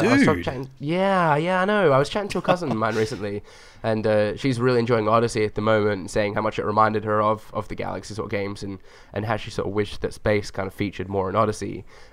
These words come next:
Speaker 1: Um, but, uh, yeah, I couldn't, I couldn't really sy-, sympathise with that 'cause I just never, never played them. I'm, I'm missing out, am I, Steven?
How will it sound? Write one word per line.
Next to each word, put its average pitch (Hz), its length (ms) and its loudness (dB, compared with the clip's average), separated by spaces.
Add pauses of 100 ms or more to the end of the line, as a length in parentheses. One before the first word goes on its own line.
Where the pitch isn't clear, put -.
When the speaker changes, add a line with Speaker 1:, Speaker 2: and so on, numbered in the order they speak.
Speaker 1:
Um, 101 640 0 (320)
but, 107 200 2
uh, 98 420 2 (100)
yeah, 151 280 -6
I - 60 -6
couldn't, 151 360 -4
I 123 60 -2
couldn't 143 320 0
really 139 260 2
sy-, 139 320 -4
sympathise 170 460 -2
with 95 80 -6
that - 160 -6
'cause - 100 -8
I 98 60 -6
just 107 160 -12
never, 113 280 -2
never 120 200 -4
played 160 240 -2
them. - 160 -10 (160)
I'm, 113 160 2
I'm 120 100 2
missing 135 240 0
out, 120 220 6
am 87 40 -10
I, 92 40 -8
Steven? 98 280 -10